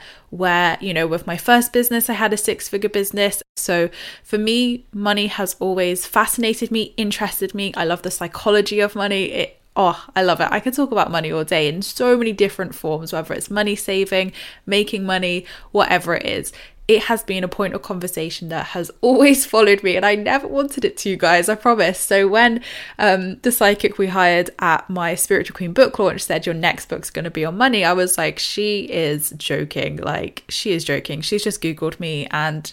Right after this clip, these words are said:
she's just taken the piss. Like, I am not gonna write a book on money. Why the hell would I do that?"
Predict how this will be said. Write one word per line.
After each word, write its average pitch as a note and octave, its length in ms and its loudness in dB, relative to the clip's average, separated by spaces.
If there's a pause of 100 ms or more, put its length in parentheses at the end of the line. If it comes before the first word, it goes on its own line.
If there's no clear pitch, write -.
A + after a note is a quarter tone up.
(120)
she's G3 320 -4
just - 280 -6
taken D#3 240 -6
the C3+ 80 -6
piss. - 400 -2
Like, D#3 280 0 (420)
I D4 120 4
am C#4+ 220 4
not G3+ 260 8
gonna A3 160 4
write F#3 160 8
a - 20 4
book G#3 240 2
on G3+ 80 0
money. A3 240 4
Why F#3+ 280 2
the C4+ 100 2
hell G#3 280 4
would G#3 100 4
I G3 120 6
do G#3 220 0
that?" F3+ 300 0